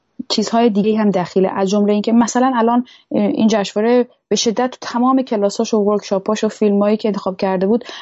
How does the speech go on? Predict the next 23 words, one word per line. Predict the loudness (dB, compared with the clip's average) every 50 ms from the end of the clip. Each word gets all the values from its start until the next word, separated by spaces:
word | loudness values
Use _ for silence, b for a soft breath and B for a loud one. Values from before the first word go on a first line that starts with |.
| B B -2
داشت | -2 -2 -2 -2 0
به | 0
آمریکا، | 2 2 2 2 0 -4 -2 -2 -2 -2 -2 -4 B B B B B B -2
اه، | 0 2 2 4 4 2 2 0 -2 -4 -4 -2
اعتراضشو | -2 -2 2 2 2 2 0 -2 -2 0
نشون | 0 0 0 0 0 2 2
می‌داد | 2 2 0 0 0 0
و | 2
رئیس | 2 2 2 2 0 0 0
جشنواره | 0 0 0 -2 0 0 0 0 0
حتی | 0 -2 -4 -8
تو | -16 -14
سخنرانی، | -4 -4 -2 0 0 0 0 0 0 2 2 2 2 2 0 B B B B B B B _
اه، | -2 0 2 2 2 2 0 -2 -2 -2 0 0
یک | 2 2 2 0 0 -2 -6 -6 -2
مثلاً | 0 2 2 0 0 -2 0 2
مهمونی | 2 2 4 2 2 2 0 -2
شامی | 0 0 2 2 2 2
که | 0 -2
برگزار | -2 0 -2 -2 0 -2 0 0 -2
شده | -2 -2 -2 0 0
بود | 0 0 0
برای | -2 -2 0 0 2 2 2 0